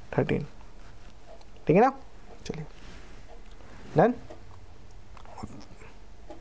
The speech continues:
लेकिन नहीं, ये नहीं,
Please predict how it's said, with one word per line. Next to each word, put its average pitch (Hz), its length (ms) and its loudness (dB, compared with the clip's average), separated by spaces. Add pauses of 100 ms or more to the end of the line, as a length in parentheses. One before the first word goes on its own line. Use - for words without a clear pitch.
(1700)
लेकिन 147 240 10
नहीं, 139 160 8
ये 120 60 10
नहीं, 120 220 4